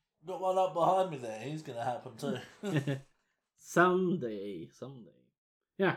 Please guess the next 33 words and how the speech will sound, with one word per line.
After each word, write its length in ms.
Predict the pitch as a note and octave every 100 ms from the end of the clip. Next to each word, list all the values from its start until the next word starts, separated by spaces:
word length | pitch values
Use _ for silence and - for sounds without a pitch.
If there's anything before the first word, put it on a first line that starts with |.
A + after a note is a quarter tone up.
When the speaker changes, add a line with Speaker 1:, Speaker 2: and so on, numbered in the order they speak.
| -
Speaker 2:
cool. 280 | G#3 C3 -
Speaker 1:
<clears throat> 60 | _ - - E3 A2+ - - _ _ _ _ _ _ _ _ _ _ _ _ _ _ _ -
Um, 540 | E3 G3 G#3+ G3+ F#3+ F3 _ -
the 100 | D3
other 240 | F#3 C#4 C#4
thing 160 | F#3+
is 180 | D3+ A#2+
too, 180 | - A2+
man, 280 | A2+ G#2+ G#2+ - _ _ _ _ _ _
you 100 | C3+
gotta 220 | D#3 F3+ D3
have 240 | D3 B2
thick 200 | - C3
skin 300 | - C3+ B2
if 160 | C#3 D3
you're 100 | C#3
gonna 160 | D3+
be 160 | C#3 D3+
a 120 | C3+
Space 460 | C3 - D3 C#3 -
Wolf 240 | D3+ C#3
player. 340 | - D3+ D3+ D3+ - _ _ _ _ _ _
You 80 | A3+
know, 160 | G#3+
like, 160 | A#3 A3
Speaker 2:
Mm-hmm. 140 | F3+
Speaker 1:
the 60 | D3
amount 280 | C#3+ D3+ E3
of 120 | D3+
hate 320 | D3 D#3 F3
you 120 | D3+
will 160 | C3 B2
cop 440 | - G#2 A2 C#3